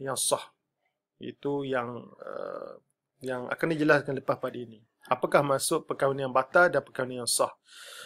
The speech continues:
Amma zawajul batilu fahuwa alladhi faqada ruknan min arkanihi aw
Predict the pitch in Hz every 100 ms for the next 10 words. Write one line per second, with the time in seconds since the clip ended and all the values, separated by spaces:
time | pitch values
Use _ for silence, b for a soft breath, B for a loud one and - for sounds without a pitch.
0 | B - 196 226 226 196 151 165 185 190
1 | 156 147 151 135 - 143 170 - 147 143
2 | 139 131 139 165 160 160 151 156 - 139
3 | 135 147 147 151 143 139 - 135 - 139
4 | 131 127 160 180 - 139